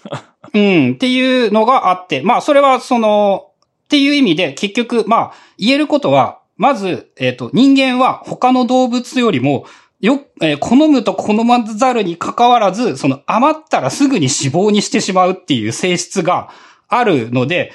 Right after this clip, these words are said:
まあ、ある意味、そのやっぱ太るのは宿命とも言えてしまうんですよね。まあ、ここはもう認知のエラーというか、せ-、進化のバ-、バグではないのか。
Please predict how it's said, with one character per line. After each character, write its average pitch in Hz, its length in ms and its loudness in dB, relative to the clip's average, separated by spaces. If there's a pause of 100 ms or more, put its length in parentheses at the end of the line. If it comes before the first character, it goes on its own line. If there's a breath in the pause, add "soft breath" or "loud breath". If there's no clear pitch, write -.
(160 loud breath)
ま 160 260 -2
あ、 - 180 -20
あ 311 160 0
る 294 120 -2
意 202 120 -6
味、 196 300 -2
そ 180 160 -6
の 165 60 2
や 240 80 2
っ - 20 -2
ぱ - 100 -4
太 214 300 0
る 247 120 2
の 131 100 2
は 120 100 2
宿 247 320 -4
命 285 220 0
と 277 100 2
も 190 100 0
言 135 120 0
え 151 60 -2
て 175 100 -4
し - 100 -2
ま 165 100 2
う 151 80 2
ん - 20 -2
で 110 60 -6
す - 120 -12
よ 95 80 -8
ね。 123 140 -8
ま 185 100 0
あ、 - 20 -2
こ 202 160 -10
こ 302 100 2
は 269 120 4
も 254 120 4
う - 40 4
認 262 200 4
知 165 140 0
の 135 140 4
エ 190 80 0
ラ 175 180 0
ー - 40 -6
と 131 60 -6
い 120 40 -6
う - 20 -12
か、 120 220 -8
せ-、 277 420 -2
進 349 300 2
化 147 100 0
の 123 260 -4 (200)
バ-、 180 320 -2
バ 180 200 0
グ 294 160 -2
で 311 120 2
は 202 140 2
な 139 120 -2
い 110 80 -6
の 110 80 -6
か。 - 140 -18